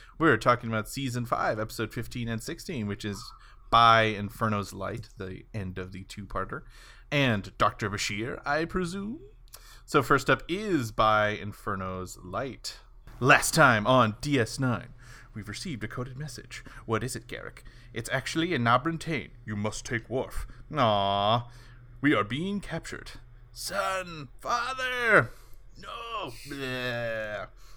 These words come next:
My God, the wormhole is open. Da, da, da, da, da, da, da, da, da. And now the conclusion. The crew prepares as the Jem'Hadar fleet pour through the wormhole, but are surprised when instead of an attack,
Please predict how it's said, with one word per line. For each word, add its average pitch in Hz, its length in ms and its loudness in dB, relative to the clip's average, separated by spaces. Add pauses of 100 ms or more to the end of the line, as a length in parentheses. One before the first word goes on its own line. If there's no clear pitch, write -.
(360)
My 127 160 4
God, 156 380 6
the 160 100 2
wormhole 190 420 6
is 170 100 2
open. 185 380 6
Da, 107 160 -2
da, 107 240 0 (100)
da, 110 160 0
da, 117 140 -6
da, 131 200 4
da, 123 220 0
da, 127 140 -4
da, 123 260 -2
da. 120 140 0 (440)
And 104 600 2
now 98 220 0
the 113 100 -2
conclusion. 76 840 -10 (960)
The 175 100 8
crew 285 180 8
prepares 160 560 6
as 123 160 2
the 123 80 -4
Jem'Hadar 131 500 6
fleet 151 340 -2
pour 131 300 6
through 131 140 -2
the 131 80 4
wormhole, 123 500 6
but 127 140 6
are 165 40 6
surprised 185 680 4
when 147 120 -4
instead 135 440 -4
of 143 100 -6
an 151 100 -8
attack, 180 400 -4